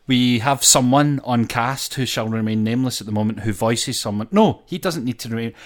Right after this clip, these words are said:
Da-, Daryl Kurillo, who voices one of the, the,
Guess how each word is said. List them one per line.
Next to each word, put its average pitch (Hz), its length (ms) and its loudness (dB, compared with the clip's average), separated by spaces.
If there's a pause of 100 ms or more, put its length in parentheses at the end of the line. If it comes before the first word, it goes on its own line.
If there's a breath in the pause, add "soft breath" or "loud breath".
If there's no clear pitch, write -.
(300 loud breath)
Da-, 143 240 2 (180)
Daryl 143 340 4
Kurillo, 139 720 0 (560 soft breath)
who 117 260 0
voices 127 440 -2
one 120 460 2 (200)
of 104 240 -2
the, 110 300 -2
the, 104 600 -6